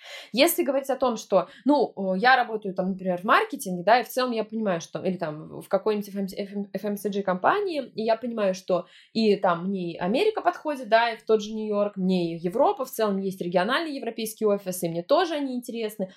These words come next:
и Азия в целом хорошо, да, почему нет? Э, так куда же, да?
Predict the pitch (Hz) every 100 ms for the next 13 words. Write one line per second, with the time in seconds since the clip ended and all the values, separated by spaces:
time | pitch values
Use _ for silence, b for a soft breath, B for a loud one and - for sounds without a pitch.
0 | - 202 190 311 359 320 311 - 262 233
1 | 220 226 220 - 208 190 214 240 - 220
2 | 214 202 175 - B B B - 170 233
3 | - 311 311 254 202 165 175 214 320